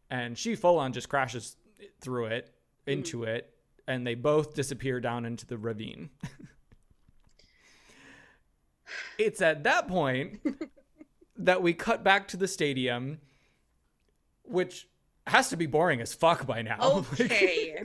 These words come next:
Speaker 1: like
Speaker 2: We have to talk about this, that, like, this whole movie is, like, we're off doing a task, and it's very intense, very crazy, and guess who gets to see it? The audience, not the Hogwarts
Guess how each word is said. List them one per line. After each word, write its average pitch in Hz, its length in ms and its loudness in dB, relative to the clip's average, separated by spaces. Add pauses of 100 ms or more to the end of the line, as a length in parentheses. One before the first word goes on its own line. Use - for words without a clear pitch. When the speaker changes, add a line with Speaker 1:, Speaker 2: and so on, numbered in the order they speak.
(420)
Speaker 1:
like 240 120 -4
Speaker 2:
We 294 200 -2
have 233 240 -2
to 226 60 -12
talk 196 260 -4
about 190 260 -6
this, 170 280 -2
that, 170 160 -4
like, 175 200 -6
this 185 180 -4 (160)
whole 202 540 -6
movie 190 420 -8
is, 143 300 -6
like, 160 220 -10
we're 208 200 -4
off 262 160 -6
doing 233 200 -8
a 202 60 -6
task, 170 680 -6
and 170 100 -10
it's 165 160 -14
very 196 320 -6
intense, 185 420 -10 (140)
very 190 280 -8
crazy, 185 320 -10
and 156 80 -10
guess 170 160 -12
who 214 60 -14
gets 214 140 -10
to 202 60 -12
see 226 220 -10
it? - 160 -8
The 160 180 -10
audience, 202 540 -10
not 180 480 -8 (260)
the - 60 -6
Hogwarts 226 600 -8